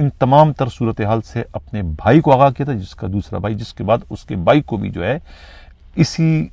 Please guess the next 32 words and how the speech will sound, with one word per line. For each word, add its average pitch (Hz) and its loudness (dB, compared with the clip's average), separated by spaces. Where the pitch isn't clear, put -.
मेजर 131 4
रसालदार 101 0
ने 95 -4
जो 87 -6
है 110 -6
अपने 110 -8
उसी - -10
ड्राइवर 87 -4
के - -12
ज़रिए 78 -8
कत्ल 76 -10
करवा 78 -14
दिया। 95 -8
ये 170 0
कहना 120 -6
है 110 -6
ख़ुद 123 -6
वहाँ 117 4
के - -2
सहाफ़ियों 85 -4
का। - -14
और 117 0
ये 120 4
तमाम 139 6
चीज़ें 120 0
जो 107 -2
है 113 0
खुद 104 -8
अली 131 2
शेर 110 -2
जाकरानी 95 -2
जैसे 101 -6